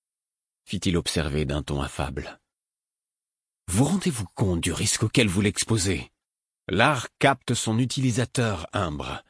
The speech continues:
Il attire l'esprit et le cœur comme une pierre d'aimant. Devoir n'aura plus qu'un désir, ne faire qu'un avec lui, et s'il cède à cette attraction, ne serait-ce qu'un instant au cours de sa formation, il disparaîtra.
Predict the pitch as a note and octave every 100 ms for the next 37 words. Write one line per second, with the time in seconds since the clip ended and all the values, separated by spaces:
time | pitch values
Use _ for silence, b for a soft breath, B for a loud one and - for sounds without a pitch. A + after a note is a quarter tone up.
0 | _ _ _ - A2+ B2+ - A#2 G#2 G2
1 | - - G2 G2 G2+ - G#2+ - A2+ G#2+
2 | G#2+ - A2+ G#2 F2+ A2 A2 G2 - _
3 | _ _ _ _ _ _ - G2+ C3 C3
4 | A#2 A#2 - - A2 G#2+ F#2 E2+ D2+ C#2
5 | A#1 - - _ _ _ _ - F2+ G2+
6 | A#2+ A2 - - G#2+ G2 F2+ E2 - D2+
7 | E2+ D#2 B1+ B B B B - - A#2+
8 | - - A2+ F#2 - G#2 G2+ - G2+ -
9 | - G#2+ F2 B B B2+ B2+ C#3+ B2+ A#2+
10 | - A2 A2+ - - A2 F#2+ A#2 - C3
11 | A2 G2+ G2 - F#2+ E2 - F2 C2+ B
12 | B B _ _ _ - D#2 - - -
13 | D#2+ - D#2 -